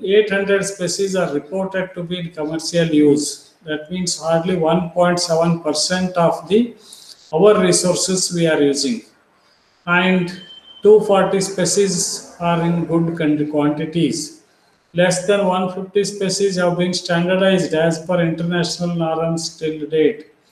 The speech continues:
That means only point three percent of the, our herbal herbs we have standardized. Whereas this value for China is ninety-nine percent. See the difference.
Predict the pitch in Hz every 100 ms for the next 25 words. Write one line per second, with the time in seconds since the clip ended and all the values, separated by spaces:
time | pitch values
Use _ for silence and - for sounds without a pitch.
0 | _ _ _ - 143 156 160 156 151 147
1 | 165 160 151 147 156 - - 170 190 190
2 | 170 - 170 165 165 160 139 - 147 208
3 | 220 - _ _ _ _ _ _ 165 165
4 | 202 196 151 151 165 165 160 - 165 180
5 | 175 - 147 151 151 151 151 139 127 131
6 | 123 117 - - - _ _ _ _ _
7 | _ _ _ _ _ 165 170 170 156 165
8 | 165 175 165 170 185 165 175 - 165 160
9 | 160 170 151 147 139 139 139 147 143 -
10 | 131 - 120 110 - - - - 185 170
11 | 147 143 - 151 127 - - -